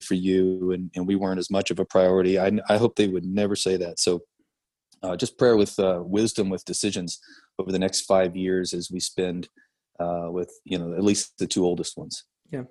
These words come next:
Speaker 2: right. Let me close this out in prayer then. Dear Jesus, thank you so much for Coach Johnson taking the time to speak with us and, uh, share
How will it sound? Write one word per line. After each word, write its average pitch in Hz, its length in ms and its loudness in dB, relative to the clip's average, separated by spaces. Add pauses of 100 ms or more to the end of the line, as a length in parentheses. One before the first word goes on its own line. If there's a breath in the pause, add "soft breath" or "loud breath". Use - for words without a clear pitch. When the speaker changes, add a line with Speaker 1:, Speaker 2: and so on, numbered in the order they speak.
(160)
Speaker 2:
right. 135 180 -2
Let 147 140 -2
me 160 160 -2
close 151 340 0
this 151 140 -2
out 139 120 6
in 135 60 0
prayer 127 260 2
then. 101 180 -8 (1400 soft breath)
Dear 151 120 6
Jesus, 160 440 8
thank 165 280 2
you 139 80 4
so 151 260 2
much 143 400 0 (120)
for 127 460 2 (320)
Coach 131 240 0
Johnson 135 480 2
taking 131 280 2
the 117 80 2
time 131 260 2
to 135 120 0
speak - 300 0
with 135 140 2
us 131 360 2
and, - 320 -6
uh, - 120 -10
share 127 540 2